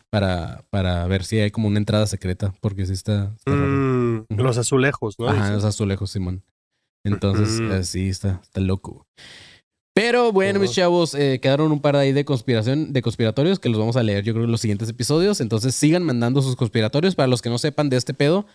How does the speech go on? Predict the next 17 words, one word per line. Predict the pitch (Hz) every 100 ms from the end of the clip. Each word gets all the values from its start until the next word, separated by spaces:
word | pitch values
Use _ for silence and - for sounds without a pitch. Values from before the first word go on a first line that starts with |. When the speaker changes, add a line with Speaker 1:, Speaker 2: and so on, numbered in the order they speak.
| _ -
Speaker 1:
lo | 123
pueden | 113 135
mandar | 135 113 117 139
a | -
conspiratorio | 117 104 - 110 98 135 143 165 170 _ -
A | 110
D | 113
C | 107 131 143 143
arroba | - 98 101 110 120
gmail | 107 104 107 104 107 104
punto | 113 117 110
com. | - 62 - -
Otra | 104 -
vez, | 127 143 127
ahí | 98
les | 117 117
va. | 139 180